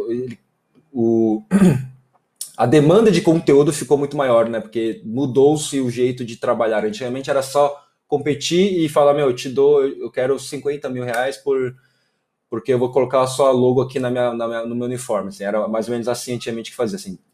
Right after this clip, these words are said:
oito anos atrás, dez anos atrás. Hoje em dia não, hoje em dia você tem que, né, obviamente que tem isso ainda, mas tem que, você tem que entregar projetos, né, K P Is e blá, blá, blá, visualização, likes e tal, todo esse negócio de número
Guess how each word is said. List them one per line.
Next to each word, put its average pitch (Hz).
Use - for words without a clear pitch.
oito 110
anos 104
atrás, 101
dez 101
anos 104
atrás. 98
Hoje 107
em 120
dia 143
não, 120
hoje 104
em -
dia 113
você -
tem 123
que, 135
né, 110
obviamente 110
que 127
tem 135
isso 131
ainda, 147
mas 156
tem 151
que, 151
você -
tem 123
que 135
entregar 127
projetos, 131
né, 113
K 120
P 135
Is 92
e 98
blá, 104
blá, 123
blá, 117
visualização, 107
likes 110
e 110
tal, 120
todo 110
esse 110
negócio 113
de 127
número 131